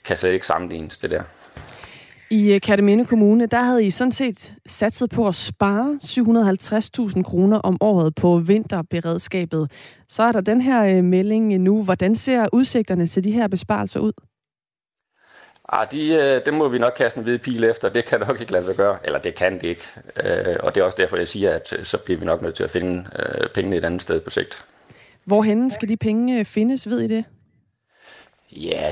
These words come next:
Speaker 1: det er jo som altid, øh, kun <laughs> nogle få steder, man kan tage dem. Det er, at man sparer på skoler, børnehave eller de ældre. Det er, det er der, man kan finde dem. Og det må vi jo ind og kigge på sammen med alle de andre i, i byrådet, jo.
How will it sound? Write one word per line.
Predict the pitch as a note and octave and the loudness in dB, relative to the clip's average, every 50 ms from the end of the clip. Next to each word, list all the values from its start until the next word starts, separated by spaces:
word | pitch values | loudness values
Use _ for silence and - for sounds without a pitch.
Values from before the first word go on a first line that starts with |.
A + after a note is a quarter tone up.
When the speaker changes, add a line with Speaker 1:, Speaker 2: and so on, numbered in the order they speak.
| - | 0
Speaker 1:
det | G2 F#2+ | 0 0
er | F#2+ | 0
jo | G2+ G#2 G2 | 2 0 0
som | - G#2 F#2+ | 0 2 2
altid, | G2 A2 D3 - - - D#3+ D3 C#3+ C3+ B2+ | 2 2 2 0 0 0 2 2 4 4 4
øh, | A#2 A2+ A2+ A2+ A2+ A2 A2+ A2 A2 G#2+ G#2+ G#2 G#2 G2+ | 4 4 4 4 4 4 4 4 4 4 4 4 2 2
kun | - - D3 C3+ A#2 - - - - | 2 0 0 0 0 -6 -6 -2 0
<laughs> | C3 C3 C3+ - | 0 0 0 0
nogle | A#2+ B2 B2 | 0 -2 -2
få | - - C3+ C#3+ | 0 0 0 0
steder, | D3 - D#3 C#3 D3+ D3 | 0 2 2 2 2 2
man | B2+ G#2 | 0 -2
kan | G2 G2+ | -2 -2
tage | G2+ - A#2+ C3+ | 0 0 0 0
dem. | D3+ C3+ A2+ G2+ | 0 -4 -6 -2
Det | C3+ C3+ | 0 2
er, | B2 A#2+ | 2 2
at | A#2+ | 2
man | A2+ G#2+ | -2 -4
sparer | G#2 - A#2 A#2 A#2+ B2 B2 - | -4 -2 0 0 2 0 0 0
på | A#2+ G#2+ G2+ | 0 0 0
skoler, | G2 - C3 C#3 D3 D3 B2+ | 0 -2 -4 -2 0 0 0
børnehave | - A2+ A#2 B2+ C#3 C3 A2 G2+ G2+ G2+ F#2 | 2 2 0 0 0 -2 0 0 2 2 0
eller | F#2+ G#2 G#2 G2 F#2+ | 0 2 2 2 0
de | F#2 - G2 | 0 0 0
ældre. | F#2 G2+ A2+ - G#2+ - G#2 - - - | 0 0 0 -2 -4 -4 -4 -10 -6 -2
Det | A#2 A#2+ A#2 A2 | 0 2 2 4
er, | G2 F2+ F2+ F2 F2 - | 4 4 4 2 2 0
det | - A2 | -2 -4
er | G2+ | -2
der, | - F2 | 0 -2
man | F2 E2 D#2+ - | -2 -2 -6 -8
kan | - | -6
finde | - F#2 F#2 F#2 | -6 -4 -4 -4
dem. | F2+ F2 - - _ _ _ _ - - - - - - - - - - - - _ _ _ _ | -4 -4 -6 -10 _ _ _ _ -20 -20 -20 -20 -20 -20 -20 -20 -20 -20 -20 -20 _ _ _ _
Og | - - - - | -6 -6 -4 -2
det | G#2+ A2 | -2 -2
må | G2+ F#2+ | -2 -2
vi | F#2 F2+ | -2 0
jo | F2+ F#2 | -2 -2
ind | F#2+ F#2 | -2 -2
og | - | -4
kigge | - G#2+ G2+ - | -4 -8 -8 -2
på | - F#2 F#2 F2+ | -2 -2 -2 0
sammen | - G2 F#2+ G2 F#2+ G2 G2 - | 0 -2 -2 -2 -6 -12 -14 -14
med | - - F2+ F2+ | -10 -2 0 0
alle | F#2 F#2+ F2+ | 0 0 0
de | F#2+ F2 | -2 -2
andre | F2+ F#2 F2+ G2+ F#2 F2+ F2 E2+ | -2 0 0 0 0 0 -2 -4
i, | F2 F2 F2+ G2 | -6 -8 -10 -10
i | - - | -10 -12
byrådet, | F2 - G2 F#2 F#2+ - - - | -10 -8 -6 -6 -6 -6 -8 -10
jo. | - | -14